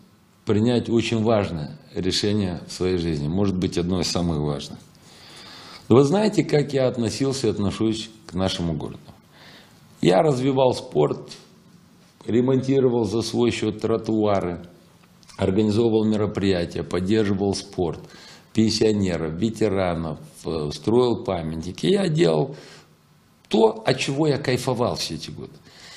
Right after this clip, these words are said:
Я уехал когда-то давным-давно зарабатывать деньги для того, чтобы вернуться быть независимым.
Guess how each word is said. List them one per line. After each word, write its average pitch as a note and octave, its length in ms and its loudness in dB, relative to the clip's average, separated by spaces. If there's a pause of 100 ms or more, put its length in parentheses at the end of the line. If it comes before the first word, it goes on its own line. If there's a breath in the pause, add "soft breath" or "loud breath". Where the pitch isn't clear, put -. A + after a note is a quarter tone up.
(180 loud breath)
Я C3 500 4
уехал C3 480 2
когда-то A2 560 -4
давным-давно F#2 840 0 (540)
зарабатывать A2 640 0
деньги F#3+ 460 0 (460 loud breath)
для A2 140 4
того, D3+ 160 2
чтобы C#3 220 -2
вернуться B2+ 480 2
быть G#2+ 320 -2
независимым. G#2 1000 0